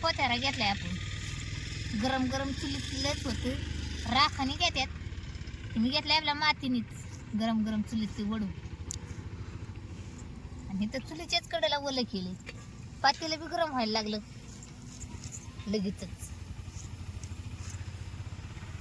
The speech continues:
तर आपल्याला बटाटा वाटाणा धुवून घ्यायचा आहे आणि कांदा का त-, ओला असल्यामुळं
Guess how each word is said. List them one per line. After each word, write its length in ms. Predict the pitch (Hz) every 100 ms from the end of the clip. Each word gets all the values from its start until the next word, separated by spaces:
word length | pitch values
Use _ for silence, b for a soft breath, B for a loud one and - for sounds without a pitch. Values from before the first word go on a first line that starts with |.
| - - - - - - -
तर 60 | 208
आपल्याला 280 | 208 220 220
बटाटा 460 | 277 262 247 247 254
वाटाणा 420 | 254 254 240 247
धुवून 360 | 247 302 269
घ्यायचा 320 | 240 247 240 247
आहे 80 | 277 - - - - - - - -
आणि 120 | - 240
कांदा 280 | 262 262
का 120 | 262 262
त-, 420 | - - - 240
ओला 260 | 262 277 285
असल्यामुळं 440 | - 247 233 240